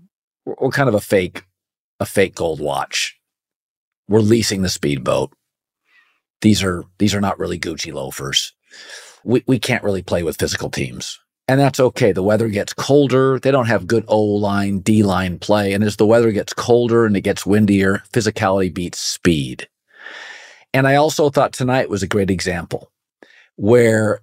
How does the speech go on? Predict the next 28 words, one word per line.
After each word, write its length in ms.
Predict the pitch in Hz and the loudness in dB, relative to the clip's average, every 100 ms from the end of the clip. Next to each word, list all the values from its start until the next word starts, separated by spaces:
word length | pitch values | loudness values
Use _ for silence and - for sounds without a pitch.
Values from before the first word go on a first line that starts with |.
| _ | _
Tampa 560 | - 143 147 - 123 - | -4 0 0 2 2 2
is 280 | 120 110 - | 2 0 -2
convincing 800 | - 117 104 113 135 131 123 98 | -4 -4 -2 2 2 2 0 0
themselves, 640 | 90 82 76 82 76 69 | 0 -4 -4 -4 -4 -4
because 220 | - 110 110 | -4 0 2
they 80 | |
do 120 | 113 135 | 2 2
have 140 | 113 | 2
some 140 | 101 | -2
really 180 | 98 95 | -2 -2
nice 220 | 90 85 | -4 -6
players, 580 | - 95 90 78 71 - _ | -2 2 2 0 -6 -10 _
of 140 | 101 92 | 0 2
what 220 | 107 - | 0 0
they 160 | 87 | -4
think 440 | - _ 113 107 107 | -4 _ -2 -2 -2
they 200 | 82 69 | -8 -6
are. 320 | 64 64 - - _ _ _ _ _ _ _ _ _ _ | -8 -10 -12 -18 _ _ _ _ _ _ _ _ _ _
Buffalo 440 | 110 101 98 92 87 | 0 2 -2 -2 -2
is 140 | - | -2
what 120 | 95 | -2
they 100 | 85 | -2
want 360 | 78 80 80 - | -2 -2 -2 -4
to 120 | 87 | -4
be. 380 | 73 71 58 - _ _ _ _ | -2 -2 -4 -14 _ _ _ _
What 160 | 107 113 | 0 2
they 100 | 98 | 2
want 460 | 90 95 101 - | 2 0 0 -2